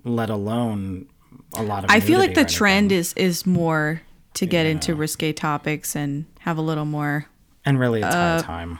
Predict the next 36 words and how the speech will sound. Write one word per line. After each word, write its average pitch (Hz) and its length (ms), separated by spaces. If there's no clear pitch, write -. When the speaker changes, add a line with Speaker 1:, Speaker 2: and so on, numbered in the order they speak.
Speaker 2:
spicy 180 1040
<laughs> 285 340
scenes 214 540
and 226 160
things 196 220
like 180 200
that 160 300
Speaker 1:
<laughs> - 160
Speaker 2:
in 233 200
J-dramas, 190 680
especially. 156 680
Speaker 1:
What 165 100
a 165 140
Speaker 2:
Um, 156 340
Speaker 1:
strange 120 580
review. 110 520
Speaker 2:
but 196 240
that 202 160
was 269 120
strange. 175 720
Speaker 1:
<laughs> - 120
Speaker 2:
That 190 160
was 190 160
a 190 180
quote - 260
from 180 140
that 160 140
review. 165 320
The 208 100
vari-, 214 360
this 294 200
Variety 240 420
article 160 540
I 170 100
thought 175 240
was 165 320